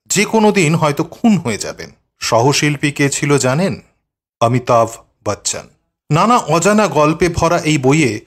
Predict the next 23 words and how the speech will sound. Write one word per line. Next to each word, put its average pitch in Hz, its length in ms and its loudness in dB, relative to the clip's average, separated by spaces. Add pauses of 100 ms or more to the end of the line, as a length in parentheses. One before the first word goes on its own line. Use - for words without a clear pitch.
(180)
পারভিন 170 320 2
সম্পর্কে 196 500 0
জানা 139 280 0
যায় 156 200 0
অনেকটাই। 117 580 -4 (380)
তিন 202 260 2
বছর 151 440 2
ধরে 180 500 0
শতখানেক 170 680 -2
মানুষকে 147 560 0
ইন্টারভিউ 147 520 0
করেছেন 139 480 0
করিশ্মা। 104 480 -4 (560)
কলেজ 202 280 2
জীবনের 220 380 2
বন্ধু 170 300 2
থেকে 190 280 2
বলিউডে 165 460 2
পারভিনের 160 540 0 (180)
মেকআপ 139 400 -2
ম্যান 139 300 0
কেউই 147 320 0
বাদ 113 260 0